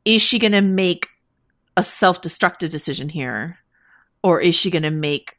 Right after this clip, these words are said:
a healthy choice for herself here? Are her instincts about Richard, which, you know, she's been, she,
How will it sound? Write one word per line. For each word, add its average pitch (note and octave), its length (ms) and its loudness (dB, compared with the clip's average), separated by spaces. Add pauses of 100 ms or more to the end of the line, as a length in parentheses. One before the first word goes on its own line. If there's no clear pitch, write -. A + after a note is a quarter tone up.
(120)
a E3+ 60 0
healthy E3+ 380 0
choice C#3 380 -6
for D3+ 100 -12
herself C#3 380 -6
here? - 500 -10 (840)
Are F3+ 340 6
her G3 280 4
instincts G3+ 1080 0 (520)
about E3+ 480 4
Richard, D#3+ 680 -2 (240)
which, G#3+ 340 -2
you E4 140 0
know, F#3 180 2
she's C4 280 -4
been, A#3+ 420 -2
she, A#3 340 -8